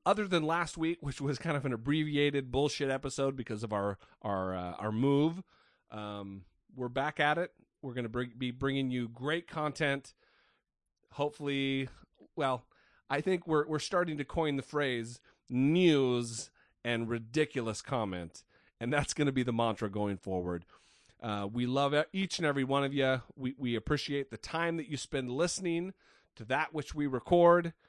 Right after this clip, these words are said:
Um, if you really wanna to make a mark, go leave, go leave, uh, for, in perpetuity, you can leave your, your mark on the iTunes or the Stitcher page and give us a rate or a review.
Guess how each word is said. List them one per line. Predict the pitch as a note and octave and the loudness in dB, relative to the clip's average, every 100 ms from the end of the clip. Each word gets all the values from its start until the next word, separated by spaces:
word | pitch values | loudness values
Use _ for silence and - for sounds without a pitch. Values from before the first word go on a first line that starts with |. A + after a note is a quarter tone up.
| _ _ _ _ _ | _ _ _ _ _
Um, | - A2+ A2 G#2+ G#2+ - - | -8 -6 -6 -8 -10 -14 -10
if | B2+ - | -10 -4
you | B2+ | -4
really | A#2+ D3+ E3+ E3+ | 4 6 8 6
wanna | E3 D#3+ D3 C3 A#2+ - | 4 2 2 0 -2 -6
to | C#3 | -2
make | D3 D3+ | 0 0
a | C3+ | 0
mark, | C#3+ D3 - D3+ | 2 0 -2 2
go | D#3 | 4
leave, | D#3+ E3 E3 D3+ D3 | 6 4 4 0 2
go | D#3+ | 4
leave, | E3 F3 D#3+ D3+ | 4 2 0 2
uh, | B2+ A2+ G#2+ _ _ _ _ _ | 2 0 -2 _ _ _ _ _
for, | - | -8
in | - B2 | -4 -4
perpetuity, | C3 D#3+ - E3 D#3+ C#3+ | -2 -4 -4 0 0 0
you | C3+ C3+ | -2 -4
can | C#3 C3 | -4 -2
leave | C#3+ C#3 | -2 -2
your, | C3+ B2 C#3+ | -2 -2 -2
your | B2+ | 0
mark | B2+ C3 B2+ | 2 0 0
on | A#2 | -4
the | A2+ | -4
iTunes | G#2 C3 B2+ D3 C#3 C3 B2+ | -4 -4 -4 -2 -2 -2 -4
or | G#2+ | -6
the | F#2+ | -8
Stitcher | - D#3 - B2+ | -8 -6 -6 -4
page | D3+ C3+ C3 B2+ | -2 -2 -2 -4
and | G#2 G2+ A2 | -8 -8 -6
give | C3 | -6
us | A#2+ | -6
a | A2 | -8
rate | G#2+ C3+ D3+ - | -4 -2 -4 -6
or | A2+ | -4
a | G#2+ | -4
review. | G#2+ G#2 A#2+ C#3 D#3 | -4 -6 -2 0 0